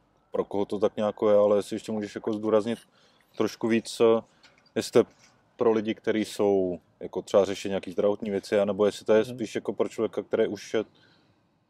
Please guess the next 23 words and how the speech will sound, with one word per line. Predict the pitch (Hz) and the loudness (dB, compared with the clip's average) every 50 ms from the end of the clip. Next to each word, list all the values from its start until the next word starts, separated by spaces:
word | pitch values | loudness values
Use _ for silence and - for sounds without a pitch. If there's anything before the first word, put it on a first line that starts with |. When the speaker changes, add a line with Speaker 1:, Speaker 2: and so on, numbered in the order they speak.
| _ _ _ _ _ _ _ _ _ | _ _ _ _ _ _ _ _ _
Speaker 1:
posunutý | - 90 - - - 110 117 - - 117 117 | -10 -10 -8 -6 -6 -6 -4 0 0 0 2
trošku | - - 107 101 - - 117 | 2 0 -2 -4 -4 -6 -6
někde, | 113 107 107 107 107 | -4 0 2 2 2
jako | 104 - 117 101 | 2 2 -2 -4
že | 107 98 | -4 -2
pracuje | - 92 92 - - 117 113 | -2 -4 -2 0 0 0 0
sám | - - 107 104 | 0 -4 -6 -6
se | - - - | -8 -14 -14
sebou | - 110 101 104 104 104 101 104 - _ _ _ _ _ _ _ _ _ - - | -12 -10 -6 -4 -4 -4 -6 -8 -10 _ _ _ _ _ _ _ _ _ -8 -2
a | 101 101 101 101 98 98 95 | 0 2 4 4 4 4 2
chce | - - - - 101 | -2 -6 -12 -10 -4
to | - 107 | -2 -2
ještě | 98 - - - | -2 0 0 0
jakoby | 104 - - 104 107 - | 0 0 0 -4 -4 -4
posunout, | - 98 - - 107 104 95 | -6 -8 -10 -8 -8 -8 -8
když | 87 - - | -8 -8 -6
to | 104 | -6
řeknu, | 95 92 - 101 | -6 -4 -2 0
na | 101 101 | 0 0
vyšší | 101 98 - 120 113 | 0 0 0 2 2
level, | 104 98 92 98 98 - _ _ _ _ _ _ _ _ _ | 4 4 4 2 0 -2 _ _ _ _ _ _ _ _ _
tak, | - 98 - - - | -2 -2 -2 0 0
eh, | 107 101 101 98 | 2 2 2 0